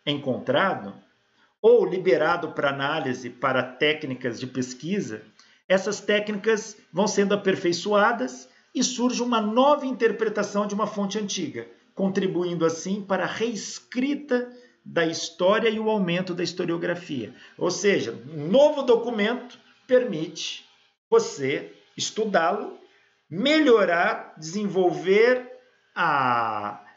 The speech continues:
métodos de, e ferramentas para interpretar esse documento,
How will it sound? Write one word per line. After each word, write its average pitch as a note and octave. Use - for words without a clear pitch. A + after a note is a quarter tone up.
métodos E3
de, B2+
e C3
ferramentas D3+
para D3
interpretar F3
esse C#3+
documento, C3+